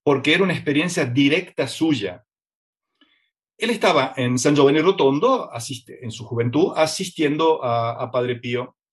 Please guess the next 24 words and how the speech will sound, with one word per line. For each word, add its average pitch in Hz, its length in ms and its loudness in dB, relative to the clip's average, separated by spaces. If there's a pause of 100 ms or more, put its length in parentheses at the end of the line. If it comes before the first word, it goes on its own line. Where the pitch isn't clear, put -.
(920)
Muy 226 160 0
cerca 170 320 2
de 127 80 4
San 143 200 -2
Giovanni 151 260 0
Rotondo, 139 720 0 (120)
en 127 140 -8
el 131 100 -4
Monte 143 300 -2
Gargano, 139 640 -2
hay 127 180 -8
un 120 520 -6
antiquísimo 123 1040 -6
santuario 127 560 0
dedicado 120 360 -2
a 120 40 -4
San 117 180 -6
Miguel 113 240 -6
Arcángel. 110 800 -8 (1900)
Y 220 100 -2
él 247 120 2
pidió 175 200 2
el 175 100 4
permiso, 214 800 2